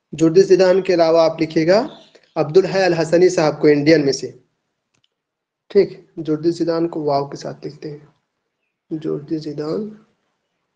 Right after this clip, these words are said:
और लिखिएगा अब्दुल है अल हसनी, जो Indian वाले हैं ये, और इब्न तुफैल को लिख लीजिएगा, ये सब doctor थे।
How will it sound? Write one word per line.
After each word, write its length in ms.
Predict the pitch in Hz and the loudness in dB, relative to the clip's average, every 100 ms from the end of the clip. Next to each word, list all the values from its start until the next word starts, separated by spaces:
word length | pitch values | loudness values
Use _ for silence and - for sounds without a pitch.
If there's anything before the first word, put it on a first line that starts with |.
| _ _ _ _ _ - | _ _ _ _ _ -8
और 500 | 147 151 156 156 - | -6 -4 -6 -8 -8
लिखिएगा 680 | 151 143 156 151 151 165 - - _ _ _ _ _ - | -6 -2 0 2 2 0 -6 -20 _ _ _ _ _ -6
अब्दुल 260 | 143 143 151 | -2 2 4
है 200 | 151 160 | 4 4
अल 80 | 139 | 2
हसनी, 600 | 143 156 151 226 254 - _ _ _ _ _ _ _ _ _ _ _ _ | 2 4 4 4 2 -8 _ _ _ _ _ _ _ _ _ _ _ _
जो 80 | 156 | 0
Indian 340 | 147 147 160 | 2 4 6
वाले 260 | 165 160 165 | 6 6 4
हैं 100 | 165 | 4
ये, 400 | 170 226 226 - _ _ _ _ - | 4 4 2 -12 _ _ _ _ -6
और 480 | 143 139 143 135 156 | -2 2 2 0 0
इब्न 260 | 156 175 170 | 2 2 2
तुफैल 360 | 156 165 156 | 0 2 2
को 100 | 151 | 2
लिख 200 | 135 131 | 0 -2
लीजिएगा, 440 | 135 135 135 139 - _ _ _ _ _ _ _ - | -6 -4 -4 -6 -16 _ _ _ _ _ _ _ -10
ये 40 | 156 | -2
सब 140 | 170 | 0
doctor 460 | 156 139 - 135 - | 2 0 0 -6 -6
थे। 80 | - | -16